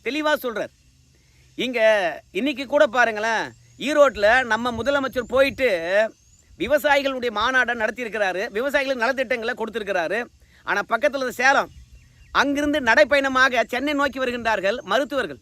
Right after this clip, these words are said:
கொரோனா காலத்துல வேலை பார்த்த செவிலியர்களும் மருத்துவர்களும் போராட்டத்துல குதிச்சிருக்காங்க. போதுமான சம்பளமும் இல்ல. கொரோனா காலத்துல வேலை பார்த்த மருத்துவர்கள் செவிலியர்களை வந்து பாத்தீங்கன்னா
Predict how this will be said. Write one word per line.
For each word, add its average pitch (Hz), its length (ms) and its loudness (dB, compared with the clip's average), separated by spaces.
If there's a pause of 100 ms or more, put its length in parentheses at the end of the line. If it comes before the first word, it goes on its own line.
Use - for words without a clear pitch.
(380)
கொரோனா 269 380 4
காலத்துல 240 580 2
வேலை 269 280 6
பார்த்த 247 400 0
செவிலியர்களும் 254 480 -2
மருத்துவர்களும் 240 580 -2
போராட்டத்துல 269 540 0
குதிச்சிருக்காங்க. 233 500 -6 (340)
போதுமான 269 600 4
சம்பளமும் 277 400 4
இல்ல. 285 280 2 (720)
கொரோனா 285 340 2
காலத்துல 269 360 0
வேலை 269 220 2
பார்த்த 254 480 0
மருத்துவர்கள் 262 640 -4 (200)
செவிலியர்களை 269 480 0
வந்து 269 100 -4
பாத்தீங்கன்னா 208 360 -2